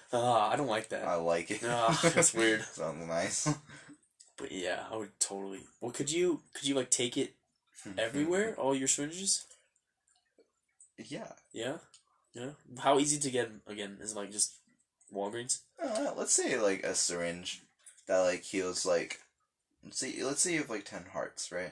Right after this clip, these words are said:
Speaker 1: Uh-huh.
Speaker 2: Okay? Or a hundred. Let's say you just have a hundred percent.
Speaker 1: Okay.
Speaker 2: Okay? And then,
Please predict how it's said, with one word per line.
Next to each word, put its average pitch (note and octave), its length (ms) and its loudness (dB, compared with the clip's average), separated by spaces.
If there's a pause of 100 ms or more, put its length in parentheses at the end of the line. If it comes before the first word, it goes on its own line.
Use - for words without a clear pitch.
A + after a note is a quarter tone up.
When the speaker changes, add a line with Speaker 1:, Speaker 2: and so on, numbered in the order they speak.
(120)
Speaker 1:
Uh-huh. G#2+ 220 -8 (260)
Speaker 2:
Okay? G2 240 -4 (500)
Or F#2 160 -2
a F#2 40 -4
hundred. F2+ 420 -12
Let's A2+ 160 -4
say C3+ 140 0
you A#2 100 -4
just G#2+ 140 -2
have C3 140 0
a A#2+ 40 -2
hundred C#3+ 300 -2
percent. G#2+ 360 -2 (220)
Speaker 1:
Okay. G#2+ 200 -4
Speaker 2:
Okay? A2+ 280 2 (320)
And G#2+ 180 -2
then, G#2 300 0